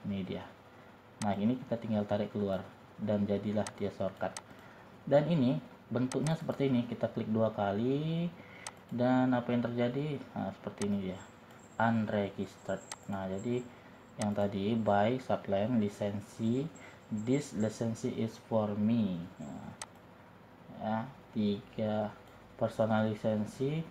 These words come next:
are one of per case, tiga tahun update ya, tiga tahun. Harganya delapan puluh U S D. Nah, jadi teman-teman bisa gunakan ya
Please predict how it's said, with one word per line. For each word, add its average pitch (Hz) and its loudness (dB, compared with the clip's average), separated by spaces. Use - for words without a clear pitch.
are 110 6
one 147 6
of 117 8
per 104 4
case, - -2
tiga 113 4
tahun 113 6
update 104 0
ya, 90 -10
tiga 208 0
tahun. 110 4
Harganya 110 6
delapan 104 4
puluh 110 2
U 104 2
S 101 -2
D. 95 -2
Nah, 101 2
jadi 110 0
teman-teman 113 6
bisa 107 4
gunakan 107 4
ya 104 2